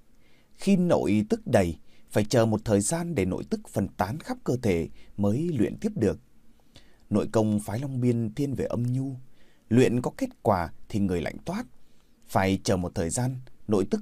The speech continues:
phân phối đều mới tiếp được. Nguyễn Phan không hiểu rành về lẽ âm dương, cứ dạy Đào Kỳ bừa. Nó thông minh tập được ngay. Không ngờ nó tập quá, thành ra âm hàn nội tức tràn đầy. Trong giấc ngủ,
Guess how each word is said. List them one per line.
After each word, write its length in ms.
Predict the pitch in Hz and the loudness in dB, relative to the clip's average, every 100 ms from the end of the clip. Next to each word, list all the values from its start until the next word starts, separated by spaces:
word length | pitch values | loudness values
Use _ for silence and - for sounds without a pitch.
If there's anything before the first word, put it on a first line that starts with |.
| - | -4
phân 180 | 151 117 | -4 -2
phối 240 | 113 151 | -2 -2
đều 280 | 156 92 85 - | 2 2 0 -6
mới 300 | 98 101 160 - | -2 -2 -2 -4
tiếp 120 | 233 - | -4 -4
được. 220 | 104 78 - - - - _ _ - - - - | -4 -6 -10 -20 -20 -20 _ _ -20 -20 -12 -2
Nguyễn 200 | 107 104 | 0 0
Phan 340 | 120 104 104 | 0 2 0
không 180 | - 143 | 0 -2
hiểu 220 | 127 90 | 0 0
rành 360 | 82 90 87 85 | 0 -2 -4 -4
về 160 | 87 | -4
lẽ 220 | 85 - - | -2 -4 -6
âm 200 | 113 113 | -6 -4
dương, 260 | 107 120 117 - - - | 2 0 0 -12 -20 -8
cứ 100 | - | 0
dạy 220 | 202 113 101 | 2 2 4
Đào 180 | 104 | 4
Kỳ 220 | 95 107 87 | 2 0 2
bừa. 320 | 95 90 80 - - - - _ - - | 2 2 0 -8 -20 -20 -20 _ -14 -4
Nó 140 | 107 | -2
thông 260 | 127 110 104 | 0 2 4
minh 200 | 107 101 | 4 2
tập 200 | 90 78 | -2 -4
được 180 | 78 - | -6 -4
ngay. 280 | 104 113 - - - - _ - - - | -4 -4 -8 -18 -18 -20 _ -20 -20 -18
Không 260 | - 160 131 | -4 0 4
ngờ 240 | 107 92 | 4 4
nó 80 | 101 185 | 0 -2
tập 120 | - - | -4 -2
quá, 280 | 104 160 254 - - | -2 -2 -8 -16 -10
thành 180 | - 101 | -2 0
ra 120 | 143 | 2
âm 220 | - 156 151 | 0 -2 -2
hàn 280 | 104 92 | -2 -2
nội 160 | 90 - | -4 -4
tức 120 | 233 214 - | -6 -6 -4
tràn 260 | 95 85 | -4 -2
đầy. 220 | 85 82 - - - - - _ - | -2 -2 -6 -18 -20 -20 -20 _ -2
Trong 200 | 120 98 | 0 0
giấc 140 | 104 202 | 0 0
ngủ, 280 | 135 87 | 2 0